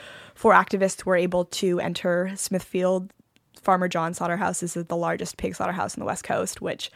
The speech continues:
until, you know, until recently, no one had ever gotten footage inside. And within a week, we had been in there twice.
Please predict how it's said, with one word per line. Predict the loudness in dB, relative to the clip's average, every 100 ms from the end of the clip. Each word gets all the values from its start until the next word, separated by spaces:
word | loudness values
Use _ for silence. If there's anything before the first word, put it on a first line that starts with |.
| -18 -20 -12 0
until, | 0 4 6 8 6 2 _ _ _ _
you | -6 -4
know, | -4 -6 -6
until | -4 0 4 4 6
recently, | 6 6 2 0 2
no | 2
one | 2
had | 0 -6 -2
ever | 2 2 2 0
gotten | -2 -2
footage | -4 -4 -4 -4
inside. | -6 -2 -2 -2 -4 -8 -20 -20 -18 -2
And | 0 2 0
within | 2 6 6
a |
week, | 4 0 -2 -10 -6
we | 0 2
had | 2
been | 0
in | -2
there | -2 -4
twice. | -2 -2 -2 -4 -8